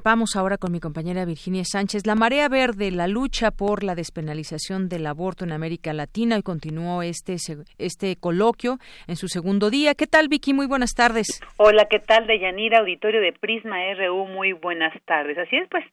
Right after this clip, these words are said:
Speaker 2: durante este vigésimo sexto Coloquio Internacional de Estudios de Género, que este año, como bien dices, está dedicado al tema de la Marea Verde,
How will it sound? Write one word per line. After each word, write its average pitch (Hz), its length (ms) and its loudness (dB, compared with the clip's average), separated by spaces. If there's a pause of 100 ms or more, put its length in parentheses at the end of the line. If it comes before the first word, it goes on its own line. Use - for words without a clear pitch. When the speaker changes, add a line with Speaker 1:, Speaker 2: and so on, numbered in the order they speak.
(340)
Speaker 2:
durante 185 320 2
este 208 240 0
vigésimo 160 540 -4
sexto 180 360 -2
Coloquio 160 380 0
Internacional 151 540 -4
de 156 80 0
Estudios 160 320 -6
de 135 80 -2
Género, 147 500 0
que 139 120 -2
este 151 200 -2
año, 143 240 -2
como 117 240 -12
bien 143 220 -4
dices, 147 260 -8
está 180 220 4
dedicado 175 480 6
al 147 120 2
tema 175 300 0
de 143 140 0
la 131 100 -8
Marea 143 380 -2
Verde, 165 340 4